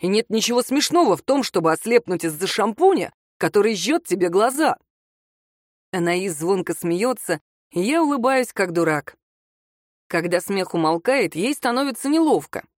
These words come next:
Она не знает, куда отвести взгляд. Я понимаю, что ситуация и правда щекотливая. Перед ней полуголый парень, на котором только обёрнутое вокруг бёдер полотенце, так что беру ещё одно и накидываю себе на плечи. «Как ты себя чувствуешь?» — спрашиваю я.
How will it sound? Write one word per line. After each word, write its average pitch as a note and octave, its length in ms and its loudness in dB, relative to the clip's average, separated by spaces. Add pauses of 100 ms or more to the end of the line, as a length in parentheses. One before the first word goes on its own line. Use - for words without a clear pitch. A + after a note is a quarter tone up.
(140)
Она E3+ 180 2
не F3 100 2
знает, G3+ 340 -2
куда E3+ 240 0
отвести F3+ 400 -4
взгляд. F3 480 -4 (500)
Я E3 220 0
понимаю, G3+ 400 0
что - 160 -6
ситуация E3 560 -2
и E3+ 40 2
правда E3 320 -2
щекотливая. F#3+ 760 -4 (400)
Перед F3 220 -2
ней D#4 200 2
полуголый F3 520 0
парень, F#3 360 0
на D#3+ 80 0
котором E3 400 -2
только F3+ 300 -2
обёрнутое F3 540 2
вокруг E3+ 340 0
бёдер F3 320 2
полотенце, E3+ 720 -2 (280)
так E3 160 -2
что - 180 -6
беру F3+ 260 2
ещё D#3+ 340 0
одно E3+ 300 0
и C#4 80 2
накидываю F#3 500 0
себе E3+ 240 -2
на A#3 140 -2
плечи. F#3 420 -4 (960)
«Как - 200 -4
ты G3+ 100 -2
себя A3+ 240 0
чувствуешь?» — A3 680 -2
спрашиваю F3 640 -4
я. E3 220 -4